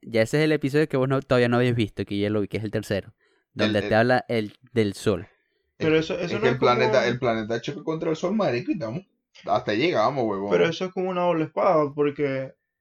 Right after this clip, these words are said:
Speaker 3: es enemigo, pero también es amigo, porque sin el sol estamos muertos también.
Speaker 1: Sí,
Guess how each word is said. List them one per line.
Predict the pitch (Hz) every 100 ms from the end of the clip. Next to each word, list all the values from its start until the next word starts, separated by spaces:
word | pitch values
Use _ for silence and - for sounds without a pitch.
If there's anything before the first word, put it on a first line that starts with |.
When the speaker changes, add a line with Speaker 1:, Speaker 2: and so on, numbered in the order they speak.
| _ _ _ _ _ -
Speaker 3:
es | 156 165
enemigo, | 165 165 180 190
pero | 185
también | 165 160 156
es |
amigo, | 143 180 160 131
porque | 135 135
sin | 143 135
el | 127
sol | 143
estamos | 160 160 139
muertos | 139 135
también. | - 135 151 135 _ _ _ _ _ _ _ _ _ _ _ _
Speaker 1:
Sí, | - - 139 156 127